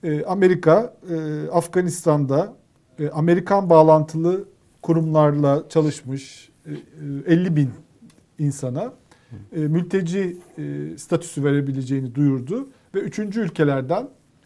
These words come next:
e, hani Afganistan'dan olmuyorsa üçüncü ülkelerden başvuru yapılmasını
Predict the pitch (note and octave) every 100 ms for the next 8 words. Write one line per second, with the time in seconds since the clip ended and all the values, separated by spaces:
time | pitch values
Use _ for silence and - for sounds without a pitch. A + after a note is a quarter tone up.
0 | _ - E3+ D#3 D#3+ D3 D3 - D3 -
1 | D3 D3+ E3+ C#3 A#2+ E3 E3 D#3+ E3+ -
2 | C3 C3+ A#3+ G#3+ G#3+ G#3+ F3 D3 C#3 D3+
3 | D3+ C#3 B2+ B2+ B2